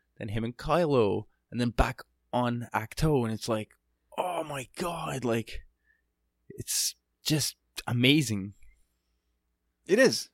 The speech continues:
Speaker 2: I, yeah, I, I don't think in a million years we would have come up with what, what Rian Johnson came up with. And that's not to say you're idiots, or I don't think anybody would have come up with that. It, that's just Rian Johnson's take.
Speaker 1: S-, speak for yourself.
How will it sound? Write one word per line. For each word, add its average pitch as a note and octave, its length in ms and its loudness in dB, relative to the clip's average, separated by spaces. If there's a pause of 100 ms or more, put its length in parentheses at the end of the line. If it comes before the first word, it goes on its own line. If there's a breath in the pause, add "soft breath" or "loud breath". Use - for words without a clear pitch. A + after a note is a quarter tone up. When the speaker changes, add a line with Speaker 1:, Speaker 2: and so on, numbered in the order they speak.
Speaker 2:
I, A#2+ 160 -2
yeah, C3 160 -6 (140)
I, C#3+ 260 0
I - 20 6
don't F#3+ 120 4
think F3 140 -2
in C#3+ 40 2
a C#3 60 4
million C3+ 320 4
years A2+ 400 -4 (240)
we B2 120 -2
would A#2+ 120 2
have G#2 100 -4
come A#2 160 0
up G#2+ 160 -4
with G#2+ 240 -2 (920)
what, A2+ 260 -2
what G#2+ 180 -2
Rian A2 240 -2
Johnson G2+ 300 -8
came G#2+ 140 -6
up - 120 -12
with. - 160 -18
And E3+ 120 -2
that's G3 120 0
not F#3 120 0
to D#3 80 -6
say C#3+ 340 4 (280)
you're C3 200 2
idiots, F3 640 0
or A#2 320 0 (340 soft breath)
I D3+ 100 0
don't F3 120 2
think G3+ 120 2
anybody F#3 360 6
would A2+ 120 0
have G#2+ 100 -2
come B2 140 0
up G#2+ 120 -2
with A2 80 -12
that. F#2+ 200 -4
It, A2+ 160 -8
that's C3 280 0
just - 300 -4
Rian B2 260 2
Johnson's A#2+ 360 -2
take. - 360 -6 (560)
Speaker 1:
S-, - 240 -12
speak - 260 -6
for - 60 -8
yourself. - 280 -14